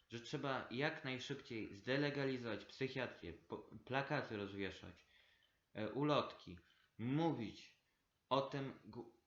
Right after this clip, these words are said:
wszędzie. Doprowadzić do tego, że zakłady będą zamknięte, że pokazywać ich, że oczerniać ich, czyli prawdą oczywiście,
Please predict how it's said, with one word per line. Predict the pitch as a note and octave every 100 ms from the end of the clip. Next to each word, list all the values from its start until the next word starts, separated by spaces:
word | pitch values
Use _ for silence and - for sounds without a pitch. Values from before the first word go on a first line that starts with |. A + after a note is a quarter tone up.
| _
wszędzie. | - D#3 D3 G#2+ F#2 D#2 - _ _ _ _ _ _ _ _ - _ _ _
Doprowadzić | - B2 D3 C#3+ C#3+ C#3+
do | C3
tego, | C3+ C#3 C#3
że | B2+ B2+
zakłady | B2+ B2+ C#3+ C#3
będą | C3 C3+ C3 B2+
zamknięte, | B2+ B2+ - C3+ A#2+ A2 F2+ E2+ - _ _ _ - -
że | A#2
pokazywać | - D3 D3+ D3 F3 A2+ G#2+ - -
ich, | G#2 G2+ - - _ _ _ -
że | A2+ C#3 C3+ C3 -
oczerniać | C#3 E3+ E3+ C3+ G#2 F#2+ - -
ich, | G2 - - _ _ -
czyli | C#3+ D3
prawdą | E3 D#3+ G#2 G2+
oczywiście, | F#2+ - G2 F2+ - - E2+